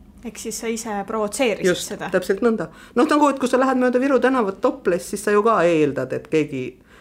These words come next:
Speaker 2: võib seda käsitleda mingi muu asjana kui lihtsalt huvitava eksperimendina.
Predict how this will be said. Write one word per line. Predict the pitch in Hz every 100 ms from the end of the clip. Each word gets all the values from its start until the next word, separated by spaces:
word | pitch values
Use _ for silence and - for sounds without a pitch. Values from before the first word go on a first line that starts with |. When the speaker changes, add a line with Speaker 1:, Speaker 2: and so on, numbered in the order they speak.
| - -
Speaker 2:
võib | 175 156
seda | - 139 143
käsitleda | 160 160 127 - 139 135 147
mingi | 151 151 143 160 123 143
muu | 151 147 143
asjana | 143 139 131 131
kui | 127 131
lihtsalt | 139 - 131 131 - -
huvitava | 131 113 127 120
eksperimendina. | 127 - 135 135 143 139 123 110